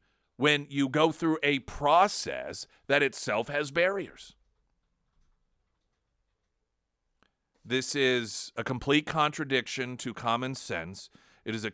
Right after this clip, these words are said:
c-, complete contradiction to honest and fair elections, and it is something that we are going to continue to see. And part of the reason, of course, Democrats know that they cannot win on their results.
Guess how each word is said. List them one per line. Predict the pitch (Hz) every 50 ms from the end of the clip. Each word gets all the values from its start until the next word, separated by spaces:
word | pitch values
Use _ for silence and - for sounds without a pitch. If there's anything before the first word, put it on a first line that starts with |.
| -
c-, | - - - -
complete | - 127 110 98 - 135 135 139 147 -
contradiction | - - 143 131 131 123 - 143 127 113 104 104 - - - 117 107 107 104
to | - - 120 110 104 101 101 98 98 95 - - - _ _ _ _ -
honest | 110 117 123 127 135 135 - -
and | 127 127 -
fair | - 123 113 113 113
elections, | 113 104 80 78 80 - - - 87 85 90 98 95 - _ _ _ _ _ -
and | 104 104 107 104 110
it | 107 107 107 104
is | 104 98 95
something | - - 123 117 113 - 123 117
that | 113 107 92
we | 107 104
are | 98 98
going | 92 110 110 113 120
to | 127
continue | 120 131 127 120 - 127 117 117 113
to | 110 110
see. | 104 - - 104 98 95 95 -
And | 101 104 101 101 101 _ - 95 92 - - _
part | - 110 104 104 113
of | 120
the | 127 131
reason, | 143 165 165 156 131 110 113 98
of | 95 85
course, | - - 78 78 80 85 - _ _ _ _ _ _ _ _ _ _ _ _ _ _ _ _ _ _ _ _ _ _ _ _ _ _ _ _ _ _ _ _ -
Democrats | 104 117 117 127 143 - - 156 147 135 - - 131
know | 127 120 113 113
that | 113 113 98
they | 113 107
cannot | 95 - 120 120 117 113 113 101
win | 104 104 101 98
on | 98
their | 92 90 87
results. | 85 82 76 - 64 58 - - - - -